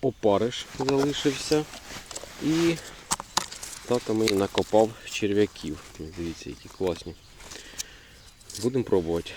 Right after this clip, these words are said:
Ну, поки що ставлю на черв'яка, а там подивимося. М,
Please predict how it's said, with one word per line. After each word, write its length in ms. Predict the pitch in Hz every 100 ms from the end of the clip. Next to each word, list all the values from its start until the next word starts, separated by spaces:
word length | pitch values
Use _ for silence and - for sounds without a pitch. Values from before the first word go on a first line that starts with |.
| - - -
Ну, 80 | 117
поки 260 | 147 - 147
що 160 | 139
ставлю 440 | - - 131 120 104
на 100 | 104
черв'яка, 520 | 110 104 101 82 67 - -
а 80 |
там 180 | 78 95
подивимося. 460 | 92 82 71 - - - - - - - -
М, 180 | 107